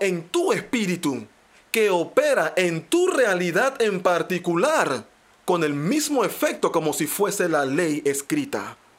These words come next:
Esta es la razón por la cual no va a haber excusa en el día final, amado oyente. Nadie va a poder decir, "Pero es que yo no sabía, pero es que no me lo dijeron". Dice, "Tú lo sabías". Mira, yo le voy a decir una cosa. Hay algo, mira, en la vida del individuo, en la vida, en su espíritu,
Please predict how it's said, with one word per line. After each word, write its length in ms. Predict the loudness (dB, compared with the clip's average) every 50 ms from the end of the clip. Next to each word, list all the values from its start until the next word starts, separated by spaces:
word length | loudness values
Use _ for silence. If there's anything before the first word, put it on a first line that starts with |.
| _ _ _ _ _ _ _ _ _ _
Esta 180 | -2 -2 0 0
es 40 | 0
la 60 | 2
razón 220 | 2 2 2 2
por 100 | 2 2
la 80 | 2 2
cual 320 | 2 2 2 2 2 0
no 100 | 0 0
va 60 | 2
a 20 | 2
haber 120 | 2 2 2
excusa 320 | 0 0 0 0 0 0
en 80 | 0 0
el 80 | 0
día 180 | 0 0 0 0
final, 320 | 0 -2 0 0 0 0
amado 280 | 0 2 2 0 0 0
oyente. 340 | 0 0 0 0 0 -2 -4 -4 -6
Nadie 240 | -2 0 0 2 2
va 80 | 2 0
a 80 | 0
poder 220 | 2 2 2 2 2
decir, 200 | 2 0 0 0
"Pero 140 | 0 0 0
es 40 |
que 100 | 0 -2
yo 100 | -2 0
no 80 | 0 0
sabía, 480 | 0 0 0 2 2 0 0 -2 -2 -2
pero 120 | -2 -2
es 40 | 0
que 80 | 0 0
no 100 | 0 2
me 120 | 2 2
lo 100 | 2 2
dijeron". 480 | 2 0 0 0 0 2 0 0 0 -2 -8 -8 -8
Dice, 180 | -6 -4 -4
"Tú 260 | -4 -4 -4 -4 -2
lo 160 | 0 0 0 0
sabías". 540 | 0 -2 -2 -2 -2 -2 0 0 0 -2 -4 -8 -6
Mira, 160 | -2 -2 0
yo 100 | 2 2
le 60 | 2 2
voy 100 | 2 2
a 40 |
decir 120 | 2 0 0
una 160 | 0 -2 -2
cosa. 220 | -2 -4 -4 -6 -8 -10 -4 -2
Hay 280 | -2 0 0 0 0
algo, 360 | 0 0 2 2 2 0 0 -2 -6 -6 -2
mira, 160 | -2 0 0
en 120 | 0 0 0
la 100 | 0 0
vida 400 | -2 -2 -2 0 2 2 2 2
del 180 | 0 0 0
individuo, 840 | -2 -2 -2 -2 -2 -2 -2 -2 -2 -2 -2 -2 -2 -2 -2 -2 -4 -8 -8 -4 -2
en 180 | -2 0 2
la 180 | 0 0 0 -2 -6 -8 -4
vida, 320 | -2 0 2 2 2 2
en 120 | 0 0
su 160 | -2 -2 -2 -2
espíritu, 840 | -2 -4 -10 _ _ -4 -2 -2 0 0 0 0 0 -2 -2 -2